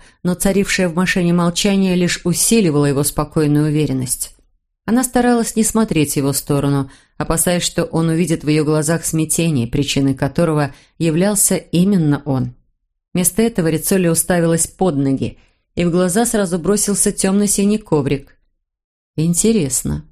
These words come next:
подумала она, — «тот ли это нейлон шесть и шесть, номер восемьсот два, синий? И сколько же машин имеет одинаковую обивку салона?» Цвет был довольно популярным,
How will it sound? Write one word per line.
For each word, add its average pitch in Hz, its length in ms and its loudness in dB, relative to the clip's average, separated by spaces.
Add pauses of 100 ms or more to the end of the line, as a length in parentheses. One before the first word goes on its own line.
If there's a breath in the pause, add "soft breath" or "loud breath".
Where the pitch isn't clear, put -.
подумала 139 460 0
она, — 135 300 -2 (320)
«тот 226 260 0
ли 180 140 4
это 185 500 0
нейлон 160 680 2
шесть - 440 -2
и 156 80 2
шесть, 190 420 -2
номер 160 380 0
восемьсот 147 680 -2
два, 135 320 0 (120)
синий? 127 640 -2 (640)
И 175 100 0
сколько 262 460 -2
же 143 120 0
машин 156 420 0
имеет 139 320 0
одинаковую 143 540 0
обивку 143 380 -2
салона?» 135 600 -2 (1080)
Цвет 262 280 0
был 190 220 0
довольно 220 420 0
популярным, 151 720 -2